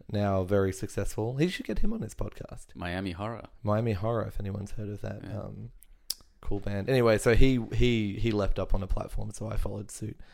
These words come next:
Speaker 1: And split my pants, uh,
Speaker 2: <laughs>
Speaker 1: I think from, like, taint to, cr-, like, completely
Speaker 2: From poo hole to goo hole.
Speaker 1: Yeah, <laughs> exactly, yeah. So, um, yeah, from that day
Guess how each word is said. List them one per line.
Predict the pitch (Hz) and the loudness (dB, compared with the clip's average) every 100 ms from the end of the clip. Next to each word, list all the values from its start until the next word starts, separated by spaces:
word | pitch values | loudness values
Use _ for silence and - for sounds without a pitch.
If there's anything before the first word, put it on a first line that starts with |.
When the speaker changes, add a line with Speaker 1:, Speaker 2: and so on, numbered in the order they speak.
| - - _ - - | -20 -20 _ -14 -2
Speaker 1:
And | 104 101 | 0 2
split | - - - | 2 2 6
my | 135 | 6
pants, | - 135 113 - - - | 8 6 4 -2 -12 0
uh, | 107 104 98 - - - | 4 4 2 -2 -8 -8
Speaker 2:
<laughs> | - - - | -12 -12 -6
Speaker 1:
I | 110 | -2
think | - 113 - | 0 0 0
from, | 110 104 | 0 2
like, | 101 98 92 - | 2 2 0 8
taint | - 113 110 - - | 10 10 6 0 4
to, | 107 104 101 104 - | 4 4 2 0 -4
cr-, | - - | -10 -2
like, | 110 104 | -2 0
completely | - 107 - 107 104 - 98 | 4 6 6 4 0 -4 -4
Speaker 2:
From | 98 92 | -2 0
poo | 101 98 | 0 2
hole | 101 | 2
to | 95 | 0
goo | 90 92 | 0 0
hole. | 87 87 92 - | 2 0 -2 -4
Speaker 1:
Yeah, | 113 110 - - | 4 12 12 12
<laughs> | 123 - | 6 2
exactly, | - - 113 143 101 107 | -2 -2 -2 -2 -6 -6
yeah. | 110 110 - - - - | -8 -10 -12 -20 -20 -16
So, | - 117 117 110 110 107 - - | 4 6 8 8 8 6 4 -2
um, | 110 107 101 98 95 - - - - - | -2 -2 -2 -4 -8 -10 -20 -20 -20 -2
yeah, | 117 107 | 2 4
from | 110 104 | 4 4
that | 107 - | 2 2
day | 101 101 | -2 -2